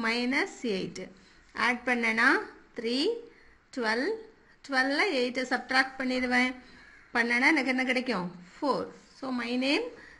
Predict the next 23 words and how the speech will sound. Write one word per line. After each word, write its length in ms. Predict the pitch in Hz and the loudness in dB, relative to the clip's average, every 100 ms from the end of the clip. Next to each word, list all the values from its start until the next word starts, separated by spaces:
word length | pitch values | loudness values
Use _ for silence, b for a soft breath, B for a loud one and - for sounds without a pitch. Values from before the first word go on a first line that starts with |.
| - - | -8 0
is 220 | 302 494 - - - - - | 2 2 -2 -18 -20 -20 -4
four. 240 | 277 208 - B B B B | -2 0 -2 B B B B
அடுத்து, 500 | - 233 262 214 247 415 - - - | -2 0 0 0 -2 -4 -10 -4 0
success. 480 | 247 - - 233 - - | 0 0 -2 0 -2 -4
இது 220 | 247 269 | 0 2
first 340 | 294 262 - 294 | 2 0 0 0
கொஸ்டின். 320 | 294 277 226 | 2 2 0
நீங்க 280 | 240 269 294 | 0 2 4
உங்க 360 | 247 277 294 | 4 6 6
நேமுக்கு 420 | 285 285 285 285 | 6 6 4 4
எழுதணும்னு. 640 | 254 202 180 190 294 440 - B B B B - | 4 2 0 2 2 0 -2 B B B B -4
Second 320 | 262 247 294 311 | -2 2 2 2
கொஸ்டின், 380 | 285 311 392 392 - | 0 -2 -4 -4 0
success. 600 | 247 - - 226 - - | 0 0 -2 -2 -4 -2
எஸ் 320 | 240 233 277 | -2 0 0
யூ 160 | 277 | 0
சி 280 | 294 277 269 | 0 0 -2
சி 360 | 269 294 349 440 b b b b b _ - | -2 -4 -4 -4 b b b b b _ -16
இ 360 | 226 247 285 359 440 - - - | -8 -2 0 0 -2 -8 -20 -8
எஸ் 320 | 233 196 - | -4 -4 -6
எஸ். 340 | 202 190 190 B B B - | -6 -6 -8 B B B -4
சொல்லுங்க, 340 | 269 269 285 349 294 | 0 2 2 2 0
எஸ். 300 | 240 240 | 0 -2